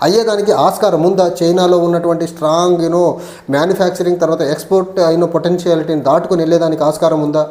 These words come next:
And particularly ప్రస్తుతం ఉన్నటువంటి యూనియన్ గవర్నమెంట్ని నడుపుతున్నటువంటి బీజేపీకి అంత ఎకనామిక్ థింక్ ట్యాంక్ ఉందా అంటే బిగ్ క్వశ్చన్ మార్క్.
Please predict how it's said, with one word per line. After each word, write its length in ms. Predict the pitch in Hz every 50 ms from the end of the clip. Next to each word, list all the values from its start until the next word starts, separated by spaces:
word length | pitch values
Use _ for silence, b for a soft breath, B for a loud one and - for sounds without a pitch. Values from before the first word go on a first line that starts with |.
| - 165
And 80 | 175
particularly 680 | 165 - 185 180 180 226 220 214 208 208 202 208 202 208 214 B B B B B
ప్రస్తుతం 400 | - 185 190 196 240 - 233 220
ఉన్నటువంటి 480 | 202 196 196 185 190 185 180 175 185 - 151
యూనియన్ 380 | 165 185 196 202 202 185 180
గవర్నమెంట్ని 380 | 180 180 175 180 180 170 175 170
నడుపుతున్నటువంటి 640 | 165 165 165 165 165 180 170 165 156 165 160 151 151
బీజేపీకి 680 | 120 113 147 185 196 180 196 190 180 180 170 170 185 180
అంత 360 | - - - 147 170 185 185
ఎకనామిక్ 520 | 180 143 151 151 202 208 208 202 190 -
థింక్ 180 | - 170 185 180
ట్యాంక్ 240 | 202 185 160 - 165
ఉందా 200 | 160 160 160 156
అంటే 340 | 139 143 151 147 190 196 - - - - - _ _ _ _ _ _ _ _ _ _ -
బిగ్ 140 | 120 147 151
క్వశ్చన్ 320 | 147 113 101 - 110 92
మార్క్. 160 | 87 - -